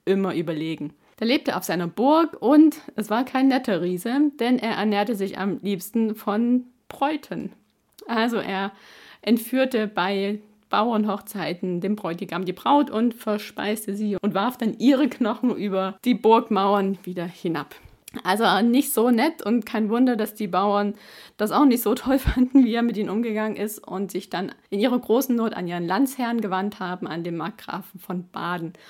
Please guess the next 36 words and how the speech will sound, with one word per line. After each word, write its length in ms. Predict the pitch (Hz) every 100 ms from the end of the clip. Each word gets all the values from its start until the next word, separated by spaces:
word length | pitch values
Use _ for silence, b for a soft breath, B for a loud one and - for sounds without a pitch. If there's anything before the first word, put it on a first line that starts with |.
| B -
und 180 | 240
ihn 140 | 233 277
um 100 | 262 -
Hilfe 240 | 208 190
gebeten 460 | - 160 - 175 202
haben. 200 | 175 - _ _ _
Ja, 80 | 247
und 60 | 254
so 100 | 277
kam 260 | - 247
es, 120 | 269
dass 120 | - -
die 100 | 196
Burg 340 | 220 247 247
dann 200 | 220 233
mit 160 | 226 196
einem 180 | 190
großen 360 | 180 226 269 262
Heer 180 | 226 220
belagert 560 | 160 156 269 269 254
wurde 380 | 233 240 233 214
und 240 | 196 208 190
der 180 | 190
Riese 280 | 202 220 202
quasi 280 | - 190 196
von 140 | 190
der 120 | 170 170
Außenwelt 380 | 214 190 -
abgeschieden 600 | 226 - 226 - 233 220
war. 140 | 196 190
Er 100 | 175
wurde 220 | 185 185
in 120 | 175
seinem 300 | 170 180 175
Turm 300 | - 220 240 -
eingemauert 640 | 208 262 254 214 233 247